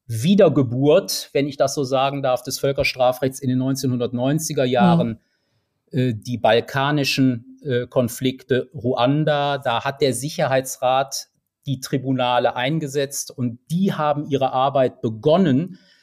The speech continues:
Speaker 1: zu einem Zeitpunkt, als das eigentliche, das ganz heiße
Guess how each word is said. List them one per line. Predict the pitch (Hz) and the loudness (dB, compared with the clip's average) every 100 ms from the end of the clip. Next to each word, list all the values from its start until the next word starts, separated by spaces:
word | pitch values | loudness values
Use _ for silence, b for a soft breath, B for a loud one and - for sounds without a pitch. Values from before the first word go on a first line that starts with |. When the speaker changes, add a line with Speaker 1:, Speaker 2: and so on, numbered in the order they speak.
| B B _ | B B _
Speaker 1:
zu | - 165 | -4 0
einem | 160 143 135 | 2 2 0
Zeitpunkt, | 131 123 139 - 156 143 135 | 0 2 2 2 -2 -2 -2
als | 131 131 | -4 -2
das | - 127 - _ | -2 -2 -4 _
eigentliche, | - 135 202 220 151 135 123 113 - 107 98 | 0 4 4 4 4 2 0 -6 -4 -4 2
das | 123 - | 2 2
ganz | 131 131 131 - | -2 -2 -4 -2
heiße | 117 151 156 120 | 0 0 0 -2